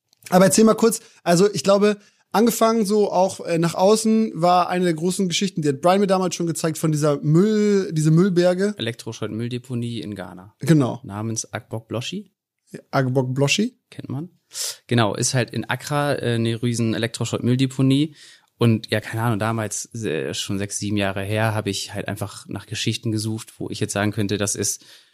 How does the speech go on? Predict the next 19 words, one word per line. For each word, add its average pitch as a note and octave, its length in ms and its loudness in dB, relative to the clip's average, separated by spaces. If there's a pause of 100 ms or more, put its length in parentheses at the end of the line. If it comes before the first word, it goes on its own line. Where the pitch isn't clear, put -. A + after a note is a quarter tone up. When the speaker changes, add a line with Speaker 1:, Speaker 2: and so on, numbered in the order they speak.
(120)
Speaker 2:
visuell A2 360 2
interessant A2 500 -2
und A2 120 -2
ich A2 140 -4
würde A2+ 120 -2
es G2+ 100 -6
nochmal G2+ 260 -2
anders, B2+ 360 -2
äh, A#2+ 140 -8
erzählen. B2+ 680 -4 (400)
Und G2+ 80 -8
habe G2 100 -4
mich G#2+ 120 -4
deswegen G#2+ 400 -2
daher G#2 220 0
halt G#2 120 -4
entschlossen, G2+ 680 -4
die G2 120 -10
Menschen G2 760 -6